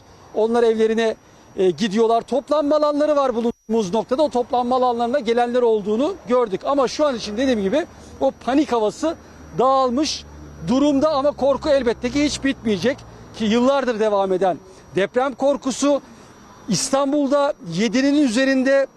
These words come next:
bir deprem beklentisi var. Uzmanların tahminleri neticesinde işte bu beklenti nedeniyle de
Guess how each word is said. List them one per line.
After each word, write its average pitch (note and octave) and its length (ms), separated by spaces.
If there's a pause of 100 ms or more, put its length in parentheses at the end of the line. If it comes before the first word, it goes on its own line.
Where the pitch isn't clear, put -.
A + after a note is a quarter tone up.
(380)
bir A#3 240
deprem G#3 380
beklentisi C#4 600
var. D4 240
Uzmanların A#3+ 800 (280)
tahminleri A#3 800
neticesinde G#3+ 880 (520)
işte C4+ 460 (100)
bu C#4 140
beklenti G#3 580
nedeniyle G#3+ 520
de D4 200